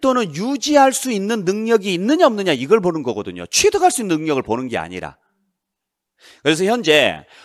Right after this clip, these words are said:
올해 기준 중위소득이 얼마냐면 일 인 가족을 중심으로 했을 때, 일 인 가족을 중심으로 하게 되면은 약 이백삼십만 원 정도 됩니다. 네.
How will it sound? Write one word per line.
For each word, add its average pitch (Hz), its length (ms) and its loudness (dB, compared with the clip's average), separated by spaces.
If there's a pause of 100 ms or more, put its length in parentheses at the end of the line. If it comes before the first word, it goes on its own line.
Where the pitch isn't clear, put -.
(140)
올해 202 560 4
기준 185 380 -6
중위소득이 165 840 -4
얼마냐면 113 800 2
일 139 200 2
인 226 140 -2
가족을 165 640 0
중심으로 135 480 -6
했을 113 220 -4
때, 101 120 -6
일 123 180 0
인 208 100 -4
가족을 175 280 -2
중심으로 123 380 -6
하게 101 180 0
되면은 127 440 0 (220)
약 117 200 -2
이백삼십만 175 720 -6
원 147 60 -8
정도 104 200 -12
됩니다. 80 460 -18 (1000)
네. 69 100 -20